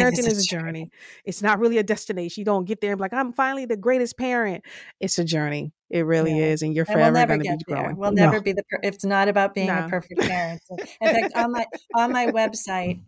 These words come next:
Speaker 2: the very first thing you'll see is life, or excuse me, parenting is not about perfection. It's about growing into our best self as we hold our child's hand, you know,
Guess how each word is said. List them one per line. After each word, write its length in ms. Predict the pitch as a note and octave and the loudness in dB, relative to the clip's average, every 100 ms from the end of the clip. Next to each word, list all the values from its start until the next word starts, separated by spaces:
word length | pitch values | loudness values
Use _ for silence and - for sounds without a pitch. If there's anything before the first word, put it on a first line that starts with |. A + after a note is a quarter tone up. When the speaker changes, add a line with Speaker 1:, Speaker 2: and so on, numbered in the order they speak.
| - | -6
Speaker 2:
the 200 | F#3+ - _ | -4 -4 _
very 240 | G#3+ G#3 A3+ | 2 2 2
first 320 | A3 G#3 - | -2 -2 -2
thing 220 | G3+ F#3+ | -4 -2
you'll 120 | F#3+ | -4
see 380 | F3+ - F3 E3+ - | -2 -2 -2 -2 -4
is 300 | F3+ E3+ E3 | -4 -4 -2
life, 400 | F#3+ F#3+ G3 G3 _ | 0 2 0 -4 _
or 120 | F#3+ | -2
excuse 240 | F3 G#3+ F#3 | 0 0 0
me, 100 | F3+ | -2
parenting 520 | G3+ F#3 F#3 G3 F#3 | -2 -2 -2 -2 -4
is 120 | E3+ | -2
not 300 | F3+ F3 F3+ | -2 0 0
about 280 | E3+ F3 - | 0 0 -2
perfection. 680 | F3+ - E3+ E3+ - F3+ D#3+ - - - - | -6 -4 -4 -4 -6 -6 -8 -12 -14 -12 -4
It's 200 | F#3+ G3 | -2 0
about 500 | F3 F3 F3 E3+ - | 2 4 4 2 -4
growing 440 | E3 F#3 F#3+ G3 G3 | -2 2 2 2 0
into 300 | F#3+ F3+ F#3+ - | -2 -2 -2 -2
our 180 | F3+ F3+ | -2 0
best 400 | F#3 F3 - - | 0 0 -2 -4
self 520 | - F3 E3 D#3+ - - | 0 0 0 -4 -12 -8
as 220 | E3+ D#3+ | -6 -4
we 80 | F3 | -4
hold 340 | - G3+ F#3 | -2 0 0
our 120 | F#3 | -2
child's 540 | F3 - E3+ E3+ E3 - _ | -6 -4 -4 -4 -6 -10 _
hand, 400 | F3+ E3 E3 D#3+ - - _ _ _ _ | -4 -2 -2 -4 -8 -18 _ _ _ _
you 100 | F#3+ | -6
know, 260 | F3 E3 D#3+ | -2 -2 -2